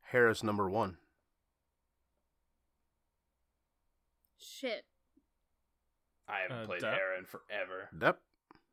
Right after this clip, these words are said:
Speaker 4: Royal Assault.
Speaker 1: I really wonder if you just cheat during these, or if you just got too much time on your hand to remember the names.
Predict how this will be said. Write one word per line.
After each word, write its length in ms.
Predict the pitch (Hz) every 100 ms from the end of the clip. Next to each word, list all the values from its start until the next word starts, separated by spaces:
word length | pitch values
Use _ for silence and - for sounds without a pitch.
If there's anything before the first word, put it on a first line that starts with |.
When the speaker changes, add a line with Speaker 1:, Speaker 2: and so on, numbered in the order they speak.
| _ _ _ _ _ _ _ - -
Speaker 4:
Royal 340 | 151 139 117 101
Assault. 400 | - 95 90 - _ _ _ _ _ _ _ _ _ _ _ _ _ _ _ _ - - -
Speaker 1:
I 80 | 240
really 320 | 302 453 466
wonder 320 | 320 285 262 226
if 120 | -
you 120 | 185
just 260 | 175 156 -
cheat 340 | - 151 147
during 340 | 151 160 156
these, 320 | 151 156 156 127
or 80 | 113
if 100 | 131
you 80 | 131
just 200 | 135 -
got 160 | 123
too 100 | -
much 240 | 123 120 -
time 300 | 120 110 107
on 100 | 104
your 140 | 101
hand 220 | 104 98
to 60 | 101
remember 360 | 101 101 95
the 100 | 95
names. 520 | 90 90 82 85 -